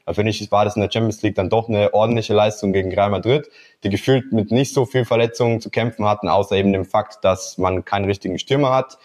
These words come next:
Ähm, klar, wenn man Hin- und Rückspiel betrachtet, in Summe hat's Real wahrscheinlich etwas überzeugter gemacht, war etwas überzeugter davon, ins Finale einzuziehen, so zumindest mein Eindruck. Also man war selbstbewusster,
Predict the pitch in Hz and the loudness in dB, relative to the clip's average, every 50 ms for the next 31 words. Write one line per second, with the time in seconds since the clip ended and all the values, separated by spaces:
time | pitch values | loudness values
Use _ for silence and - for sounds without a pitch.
0 | - - - - - _ _ _ - 95 98 98 95 98 98 98 101 101 98 95 | -20 -20 -20 -20 -20 _ _ _ 0 2 2 2 2 0 -2 -2 -2 -2 -4 -4
1 | _ _ _ _ - _ _ _ - - 117 120 123 120 - - - - 101 104 | _ _ _ _ -20 _ _ _ -2 0 2 2 2 0 -2 -6 -4 0 0 2
2 | 107 104 101 120 139 143 131 117 135 139 - - 139 127 117 110 - - 123 135 | 2 2 2 2 2 2 2 2 2 0 0 0 -2 0 0 -2 0 0 0 0
3 | 135 - - 123 110 98 113 110 98 104 127 139 143 139 139 135 127 131 - - | 0 0 -2 -2 0 0 0 0 0 0 0 2 2 2 2 2 0 -2 -6 -18
4 | - _ _ _ _ - - - 98 117 123 - - - 110 107 113 127 127 120 | -20 _ _ _ _ -10 -6 -2 0 0 0 -2 -2 0 2 4 4 4 2 2
5 | 110 - 123 117 117 117 110 - - - - - _ _ _ _ _ _ _ _ | 0 0 0 0 0 0 -2 -2 -4 -10 -10 -12 _ _ _ _ _ _ _ _
6 | _ _ _ _ _ _ _ _ - 117 117 - 127 110 - 117 113 110 110 - | _ _ _ _ _ _ _ _ -2 -2 0 0 -2 -2 -2 0 -2 -2 -2 -2
7 | - - 131 143 165 151 - - 156 143 143 139 - - - - - _ _ - | -2 0 2 2 0 -2 -2 0 0 0 0 0 -4 -12 -18 -20 -20 _ _ -4
8 | - 123 120 123 131 135 - - - - 101 104 104 101 104 110 120 113 113 110 | -2 0 2 2 0 0 -4 -8 -6 0 2 4 4 4 2 0 -2 -2 0 0
9 | 110 110 - 120 127 127 - 127 113 107 117 117 113 110 107 - 110 104 107 117 | 0 0 0 -2 -2 0 0 0 0 0 0 0 0 0 -2 -2 -2 0 2 2
10 | 123 120 120 120 117 - - - 120 120 107 110 107 107 - 117 113 107 104 - | 4 2 2 0 -4 -6 -6 -2 -2 0 2 0 0 0 0 0 0 0 -2 -2
11 | - 101 104 120 123 107 113 120 107 123 117 - 92 90 98 98 95 95 95 101 | -2 0 0 0 0 0 0 0 0 0 0 0 0 0 0 -2 0 2 2 2
12 | 104 92 90 110 127 123 - - 120 113 117 120 - - 120 98 | 2 2 2 0 0 0 -2 -2 -2 0 0 -2 -2 0 -2 -2